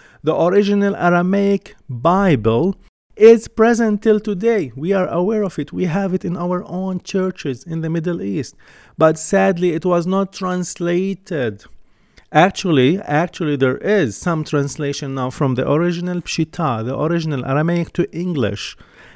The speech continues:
And it make the Bible so clear and so simple. There are so many examples during this webinar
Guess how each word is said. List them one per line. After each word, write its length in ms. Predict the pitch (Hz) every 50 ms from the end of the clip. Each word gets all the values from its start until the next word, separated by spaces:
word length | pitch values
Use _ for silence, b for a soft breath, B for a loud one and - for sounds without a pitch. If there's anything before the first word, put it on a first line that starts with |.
| B B -
And 320 | 175 190 185 170 143 - -
it 260 | 151 147 - - -
make 340 | 147 160 175 190 180 - -
the 100 | 156 135
Bible 540 | 117 131 156 165 170 151 151 170 165 175
so 500 | 160 - - - - 180 175 175 170 - - _
clear 480 | - - 165 165 165 156 143 131 135 139 b b b b b b
and 240 | - 143 135 135 139
so 220 | - - 151 143 143
simple. 500 | 143 - - 180 180 180 175 - 123 113
There 160 | 110 131 139
are 140 | 135 143 151
so 340 | - - - - 214 214
many 220 | 220 220 220 214 208
examples 720 | 202 185 165 160 190 190 185 170 - - 123 117 113 -
during 340 | - 139 139 180 175 170 170
this 220 | 165 180 - -
webinar 640 | - 156 147 170 175 175 156 151 127 110 104 98 101